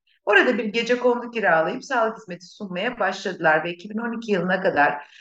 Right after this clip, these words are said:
yaklaşık yedi yüz bin hastaya bakan vakıf bin dokuz yüz doksan dokuz yılında, e, bölgede maalesef meydana gelen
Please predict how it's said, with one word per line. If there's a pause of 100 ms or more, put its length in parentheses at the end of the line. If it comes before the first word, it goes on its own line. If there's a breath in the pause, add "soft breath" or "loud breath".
(160 loud breath)
yaklaşık
yedi
yüz
bin
hastaya
bakan
vakıf (460)
bin
dokuz
yüz
doksan
dokuz
yılında, (440 soft breath)
e, (480)
bölgede (200)
maalesef (120)
meydana
gelen